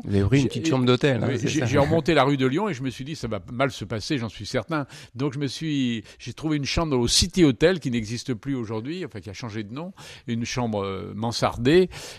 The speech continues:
Speaker 2: Et je me suis dit, si ça tourne mal à l'école, bah, je suis à
Speaker 1: Faut
Speaker 2: deux cents mètres de la gare de
Speaker 1: repartir.
Speaker 2: Lyon, je repartirai pour Lyon. Et, et là, la chose extraordinaire, c'est que le, le, le, le lycéen, euh, presque médiocre que j'étais s'est transformé du jour,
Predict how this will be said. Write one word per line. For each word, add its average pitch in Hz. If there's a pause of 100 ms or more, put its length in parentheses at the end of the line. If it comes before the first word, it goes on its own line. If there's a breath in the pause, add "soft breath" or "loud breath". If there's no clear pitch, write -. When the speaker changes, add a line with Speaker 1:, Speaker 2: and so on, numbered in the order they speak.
(120)
Speaker 2:
Et 117
je 113
me 135
suis 139
dit, 151
si 127
ça 120
tourne 117
mal 139
à 120
l'école, 151
bah, 110
je 113
suis 131
à -
Speaker 1:
Faut 113
Speaker 2:
deux 147
cents 143
mètres 135
de 120
la 117
gare 117
de 117
Speaker 1:
repartir. 120
Speaker 2:
Lyon, 160
je 113
repartirai 113
pour 117
Lyon. 98 (120)
Et, 113
et 120
là, 226 (340 soft breath)
la 123
chose 147
extraordinaire, 170
c'est 147
que 127 (300 loud breath)
le, 117
le, 120
le, 120 (320 soft breath)
le 117
lycéen, 151
euh, 110 (440)
presque -
médiocre 131
que 131
j'étais 151
s'est 120
transformé 147
du 120
jour, 143